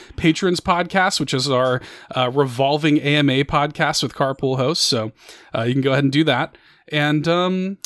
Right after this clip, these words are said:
and then on February fifth, we're unveiling the next chapter of Carpool Gaming. I wanna make sure everybody knows about that, and I wanna make sure that everybody is excited about that.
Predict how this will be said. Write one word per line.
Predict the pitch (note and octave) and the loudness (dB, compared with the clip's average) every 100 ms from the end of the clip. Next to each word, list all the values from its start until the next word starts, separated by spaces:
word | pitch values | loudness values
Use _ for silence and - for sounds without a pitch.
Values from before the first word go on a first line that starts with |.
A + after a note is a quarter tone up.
| - | -4
and | E3 | 2
then | F#3 A3 | 2 2
on | G3+ G#3 G3 | 2 2 2
February | A3 G#3 A3 | 0 2 0
fifth, | G#3+ A#3 A#3 | 2 0 0
we're | G3+ | 0
unveiling | G3 E3 E3+ F#3+ F#3+ | 0 2 0 2 0
the | F3 | 2
next | F3 F3 | 0 -2
chapter | - F3+ - F#3 | -2 -2 0 -4
of | - | 0
Carpool | F#3 F3+ F#3 | -2 0 0
Gaming. | F3 G3+ D#3+ | 0 -2 0
I | A#2 | 2
wanna | C3 | 2
make | C#3+ C#3+ | 2 2
sure | - | 0
everybody | C#3+ D3+ D3+ D3+ | 0 2 2 4
knows | D3 D#3 | 4 2
about | D#3 E3+ E3 | 2 0 2
that, | F#3 | 0
and | B3 | 0
I | C3 | 0
wanna | C3+ | 2
make | C#3 C#3+ | 2 2
sure | - D3 | 0 0
that | D3 | 0
everybody | D#3 D#3 E3 E3+ | 0 0 -2 -2
is | E3+ | -2
excited | E3 F#3 A#3 G#3 | 0 0 0 -2
about | G#2+ G2 - | -4 -6 -6
that. | F2 - | -10 -12